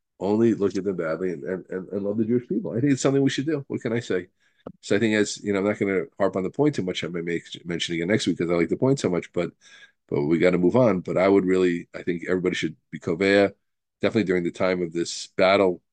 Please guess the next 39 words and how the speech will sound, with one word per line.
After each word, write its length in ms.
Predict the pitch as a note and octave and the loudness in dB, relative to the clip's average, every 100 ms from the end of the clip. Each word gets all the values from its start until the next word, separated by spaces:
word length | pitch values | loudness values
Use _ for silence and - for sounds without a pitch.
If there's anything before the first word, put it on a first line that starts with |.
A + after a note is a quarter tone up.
| _ - | _ -12
for 80 | - | -6
sure. 420 | - G2+ F#2 - - | 2 2 2 -6 -16
And 160 | D#2+ - | -18 -12
I 60 | C#2+ | -8
think 140 | F2+ | -6
the 80 | E2 | -4
battle 200 | F2+ F2+ | -2 0
is 80 | E2 | -2
gonna 140 | F2 | -4
go 220 | E2 E2+ | -4 -2
on 260 | E2+ E2+ E2 - | -2 -2 -6 -12
until 180 | D2+ E2 | -10 -6
Bias 300 | E2+ E2+ - | -2 -2 -2
Tzedek. 600 | F2 E2 - G#2+ G#2 - _ _ _ _ | -4 -2 2 4 4 0 _ _ _ _
So 360 | - - D#2+ - | -12 -8 -6 -6
it's 140 | - F#2 | -6 -2
a 60 | |
while. 420 | F2 F#2+ G2 F2+ - _ - | 2 6 6 4 -2 _ -4
Battle 280 | F#2 F2+ | 0 0
will 160 | F2 D#2 | 0 -4
flare 360 | - F#2 E2+ A2+ | -6 -2 4 6
up. 280 | - - _ _ | 4 2 _ _
Maybe 180 | F2+ F2 | -8 -4
we'll 100 | F2 | -4
be 140 | E2 D#2+ | -4 -2
out 160 | F#2 | -2
of 60 | E2+ | 0
Gaza 440 | F2+ F#2+ E2+ F#2 - _ _ _ | 2 2 2 -6 -8 _ _ _
and 180 | D#2 D#2 | -12 -6
done 240 | F2+ F2+ | -2 -2
with 160 | F2+ E2 | -2 -4
the 300 | E2 D#2 B1+ | -8 -10 -10
Hezbollah, 640 | - A2+ G#2 A2 G2 F2 D#2 | 0 0 4 6 6 6 4
but 140 | D#2+ - _ | -4 -8 _
Iran 320 | D#2+ F2 G2 | -6 -2 -2
is 120 | G2 | -2
still 180 | - F2+ | -4 -4
there, 340 | F2 F2+ E2+ D#2+ | 0 2 2 0
and 120 | D2+ | -4